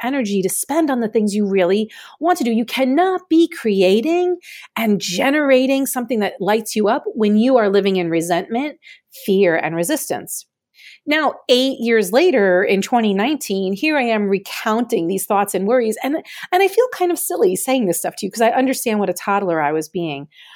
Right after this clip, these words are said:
And now, of course, I understand where gluten lives and I understand how to avoid it.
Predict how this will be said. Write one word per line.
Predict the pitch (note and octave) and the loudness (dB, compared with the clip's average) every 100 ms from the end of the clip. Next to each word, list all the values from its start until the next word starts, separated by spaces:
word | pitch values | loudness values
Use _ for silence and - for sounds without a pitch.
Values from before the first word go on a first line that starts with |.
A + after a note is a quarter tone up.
| - - | -20 -4
And | D4+ D4+ C#4+ | 2 4 6
now, | F4 F#4+ | 6 6
of | D#4+ - | 4 2
course, | C4+ A#3 | 0 2
I | A3+ | 0
understand | A3+ G3+ G3 - G#3 G3 | 0 -2 -4 -2 -2 0
where | F#3+ G3 | 2 2
gluten | F#3 F#3 G3 F#3+ | 2 0 0 0
lives | E4 E4+ C#4 | 0 0 0
and | A3+ | 0
I | |
understand | G#3 G3 F#3+ F#3+ F3+ | 0 -2 -2 -4 -4
how | - F#3 | -2 0
to | F3+ | 2
avoid | E3+ A3 C4 B3+ | 2 4 4 4
it. | B3+ | 2